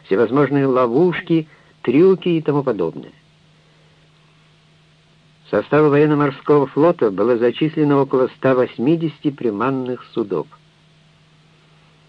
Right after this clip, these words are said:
Вначале, однако, использовался лишь небольшой процент их.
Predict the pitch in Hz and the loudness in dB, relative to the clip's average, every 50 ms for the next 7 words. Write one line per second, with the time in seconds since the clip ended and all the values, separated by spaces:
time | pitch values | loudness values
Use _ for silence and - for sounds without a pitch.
0 | _ _ _ _ _ _ _ _ - 85 92 98 92 - 107 123 147 165 160 151 | _ _ _ _ _ _ _ _ -14 -12 -10 -10 -8 -4 -2 -2 0 0 -2 -2
1 | 151 165 165 156 - 160 156 151 - 131 117 104 - - 113 123 131 131 131 139 | -2 -2 -2 0 0 2 0 0 0 -2 -4 -4 -2 -2 0 2 2 2 0 -2
2 | 143 135 139 - 120 110 117 120 113 - 127 127 127 143 143 139 - 190 156 - | -2 -2 -2 -4 -2 0 -2 -2 -2 -4 -4 -2 -2 -2 0 0 0 0 0 -2
3 | - 101 87 - - 85 78 76 73 - - 73 67 - - - - | -4 -6 -6 -6 -6 -8 -8 -8 -10 -12 -10 -10 -10 -10 -14 -20 -20